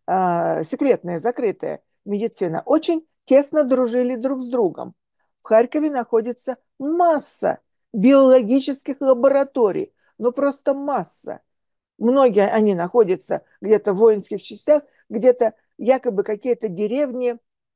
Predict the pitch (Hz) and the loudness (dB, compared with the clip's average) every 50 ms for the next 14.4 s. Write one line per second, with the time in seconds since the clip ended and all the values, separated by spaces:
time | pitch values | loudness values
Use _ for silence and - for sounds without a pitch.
0 | _ _ _ _ _ _ 180 190 202 202 202 196 196 190 185 180 175 175 165 160 | _ _ _ _ _ _ -14 -12 -10 -8 -8 -8 -8 -6 -8 -8 -8 -8 -8 -10
1 | 165 151 147 - 104 - 120 - - _ _ _ - 175 160 - 196 - - - | -10 -12 -14 -16 -16 -18 -18 -20 -20 _ _ _ -6 -6 -4 -4 -6 -6 2 2
2 | 320 262 196 - - 117 - _ _ _ _ _ _ _ _ _ _ _ _ _ | 4 4 4 0 -6 -12 -12 _ _ _ _ _ _ _ _ _ _ _ _ _
3 | _ _ - 190 190 190 180 208 196 202 202 196 208 196 170 202 190 175 180 185 | _ _ -6 -2 -2 0 0 0 0 0 -2 0 -2 0 0 0 0 0 -2 -4
4 | 170 - - - 311 330 285 269 247 - 226 190 175 175 170 175 170 175 196 247 | -6 -6 0 2 2 2 2 -4 -8 -10 -10 -10 -10 -8 -6 -8 -6 -4 -4 -2
5 | 269 285 285 277 - - - - - 175 196 233 226 - _ 214 202 - _ _ | -2 -2 -2 -4 -8 -10 -8 -8 -8 -6 -6 -6 -8 -4 _ -6 -6 -6 _ _
6 | _ _ _ - 269 262 - 277 277 277 269 254 285 285 277 285 277 240 269 277 | _ _ _ -2 -2 2 4 4 4 4 4 4 4 4 4 2 -2 -2 -2 -2
7 | 277 277 269 254 202 214 214 233 247 247 - - 240 240 240 240 240 240 240 226 | -2 -2 -4 -2 0 0 0 0 -4 -8 0 2 4 4 4 2 0 0 -2 -6
8 | 180 - - _ _ _ _ _ - 202 208 185 220 208 185 190 196 - - _ | -6 -8 -10 _ _ _ _ _ -4 -2 2 2 2 2 2 -2 -6 -6 -8 _
9 | _ _ _ - 208 226 220 220 220 202 196 - 185 180 202 196 - 208 196 214 | _ _ _ 0 4 4 4 4 0 -4 -4 -4 -6 -6 -8 -6 -6 -6 -2 0
10 | 233 247 240 208 185 165 - _ _ _ _ _ - 196 180 196 214 208 - 226 | 0 0 0 -6 -10 -10 -12 _ _ _ _ _ -12 -6 -4 -4 -4 -2 0 -2
11 | 214 190 165 208 214 240 269 269 220 208 240 226 - _ _ _ _ - 202 196 | -2 0 2 2 4 4 2 2 2 0 -2 -2 -2 _ _ _ _ -12 -6 -4
12 | 190 233 202 185 208 226 220 226 240 226 - - - 226 208 180 208 214 214 208 | -4 -2 -2 0 0 0 0 -2 -4 -6 -8 -4 -4 -4 -4 -2 -2 -2 -2 -4
13 | 180 208 202 208 208 - _ 185 170 165 165 - 185 180 _ 170 175 175 175 180 | -6 -6 -8 -8 -10 -10 _ -6 -6 -6 -6 -12 -16 -16 _ -8 -4 -4 -4 -2
14 | 180 220 254 269 269 254 _ | -2 0 0 0 0 -2 _